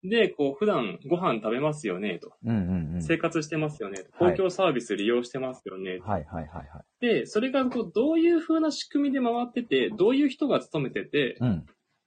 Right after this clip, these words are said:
Speaker 1: その人たちにどういう風にお給料が払われてるんだろうっていう風に思うと、
Speaker 2: うんうんうんうん。
Speaker 1: 税金っていう話になってきたりだとか、
Speaker 2: うん。
Speaker 1: じゃあ今電気つけてますよね、クーラーつけてますよね、と。
Speaker 2: はいはい。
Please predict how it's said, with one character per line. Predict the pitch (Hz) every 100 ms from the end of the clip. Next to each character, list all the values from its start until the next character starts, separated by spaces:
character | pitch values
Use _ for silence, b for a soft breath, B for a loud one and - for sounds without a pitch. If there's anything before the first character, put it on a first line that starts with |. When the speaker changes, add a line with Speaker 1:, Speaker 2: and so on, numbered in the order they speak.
| _ _ -
Speaker 1:
そ |
の | 262
人 | 269
た | 233
ち | 139
に | 113
ど | 151
う | 208
い |
う | 233
風 | 240 196
に |
お | 113 113
給 | 160
料 | 131 95 95
が | 95 - -
払 | 135
わ | 151
れ | 120
て | 107
る | 98
ん |
だ | 92
ろ | 95
う | 90
っ | - -
て | 101
い |
う |
風 | 104
に | 90 90
思 | 117 104
う |
と、 | - 156 131 - 147
Speaker 2:
う |
ん |
う | 147
ん |
う |
ん | 98
う | 110 90 90
ん。 | 82 85 78 - _ _ _ _ 143
Speaker 1:
税 | 175 180
金 | 185 190 180
っ |
て | 185
い |
う |
話 | 180 180 175
に | 147
な | -
っ |
て | 110
き | -
た |
り | 104
だ | 95
と | 87
か、 | 151 165 101 113
Speaker 2:
う |
ん。 | 107 82 95 _ _ _ _ _ _ _ _ _ 196
Speaker 1:
じ |
ゃ |
あ | 202
今 | 226 127
電 | 226 233
気 | 127
つ | -
け | 180
て | 127
ま | 107
す | 107
よ |
ね、 | 95
ク | -
ー | 190
ラ | 110
ー |
つ | -
け | 151
て | 104
ま | 92 92
す | 104
よ | 92
ね、 | 95
と。 | - -
Speaker 2:
は | - 90
い |
は | 76
い。 | 80